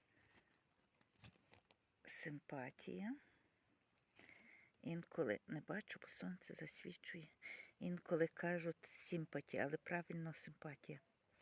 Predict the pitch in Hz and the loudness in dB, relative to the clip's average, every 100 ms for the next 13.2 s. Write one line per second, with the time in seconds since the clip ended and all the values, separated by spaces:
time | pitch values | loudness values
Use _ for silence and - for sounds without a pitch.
0 | - - - - - - - - 175 175 | -12 -10 -10 -12 -12 -12 -16 -8 0 4
1 | 208 208 180 160 160 - 180 180 - - | 6 6 4 6 6 6 0 0 -2 -8
2 | - 143 143 - - - 147 123 135 156 | -4 -2 -2 -6 -20 -6 -2 -2 -4 -8
3 | 147 - 190 220 - - 175 160 - - | -10 -8 -6 -4 -6 -10 -10 -8 -10 -8
4 | 170 160 - - 165 151 - - - 156 | -8 -6 -8 -8 -12 -12 -14 -10 -8 -8
5 | - 151 - 220 302 - - - - - | -8 -8 -2 -4 -4 -14 -14 -10 -8 -6
6 | - 190 - - - - - - - 220 | -2 -4 -4 -20 -20 -20 -20 -20 0 2
7 | 269 196 170 190 196 - - - - 175 | 4 4 4 4 2 -2 -4 -4 -4 -4
8 | - _ _ _ - - - - _ - | -6 _ _ _ -20 -20 -20 -20 _ -12
9 | - - - 202 - 170 196 180 - - | -6 -2 2 2 0 4 6 6 0 2
10 | 180 185 220 - - - - - 156 151 | 8 8 8 -4 -16 -18 -20 -16 -2 4
11 | 175 202 - - - - 190 208 190 - | 6 6 0 -2 0 4 6 4 0 -6
12 | - 202 202 202 175 - 147 139 - - | 6 8 8 4 -4 4 6 6 -2 -12
13 | - | -12